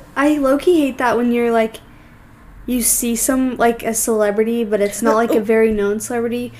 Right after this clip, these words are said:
Speaker 1: and the other people don't know who it is, so they
Speaker 2: Yeah.
Speaker 1: can't act, like, all hyped with you.
Speaker 2: <laughs>
Speaker 1: Like,
Speaker 2: I
Speaker 1: "No, that's
Speaker 2: know.
Speaker 1: who it is." They're like, "Oh,
Speaker 2: Oh,
Speaker 1: sick." You're like,
Speaker 2: cool.
Speaker 1: "No, but this is who it is."
Speaker 2: And then I, like, instantly called my sister 'cause she's, like, a big fan, and then I saw my,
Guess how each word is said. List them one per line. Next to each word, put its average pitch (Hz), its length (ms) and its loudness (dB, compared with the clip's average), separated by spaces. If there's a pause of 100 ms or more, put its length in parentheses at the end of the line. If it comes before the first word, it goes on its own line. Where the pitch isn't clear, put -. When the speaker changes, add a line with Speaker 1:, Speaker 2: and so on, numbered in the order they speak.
(180)
Speaker 1:
and 277 160 4
the 262 60 4
other 302 180 4
people 359 240 8
don't 349 220 6
know 349 120 8
who 339 160 6
it 320 140 4
is, 339 260 6
so 359 120 8
they 320 100 6
Speaker 2:
Yeah. 294 80 0
Speaker 1:
can't 320 220 6
act, 330 260 4
like, 320 140 6
all 302 180 6
hyped 277 380 0
with 262 240 2
you. 220 400 2 (160)
Speaker 2:
<laughs> - 180 -6
Speaker 1:
Like, 320 140 8
Speaker 2:
I 311 80 10
Speaker 1:
"No, 349 100 10
that's 349 220 8
Speaker 2:
know. 320 80 6
Speaker 1:
who 330 60 8
it 311 40 6
is." 302 160 4
They're 254 120 -4
like, 233 200 -4
"Oh, 262 200 -4
Speaker 2:
Oh, 247 40 -6
Speaker 1:
sick." 240 520 -2 (100)
You're 254 100 2
like, 240 120 4
Speaker 2:
cool. 277 100 6
Speaker 1:
"No, 339 180 8
but 240 180 2
this 240 180 4
is - 260 -8
who 254 60 4 (140)
it 269 120 -2
is." 285 560 -2
Speaker 2:
And 254 100 -4
then 254 60 2
I, 262 120 4
like, 240 220 2
instantly 220 400 -2
called 180 320 -2
my 180 140 -6
sister - 440 -8
'cause - 220 -12
she's, 202 160 -12
like, 190 220 -10
a 190 60 -8
big 185 320 -10
fan, - 460 -10
and 175 140 -8
then 170 140 -8
I 175 140 -4
saw 208 180 -6
my, 185 160 -2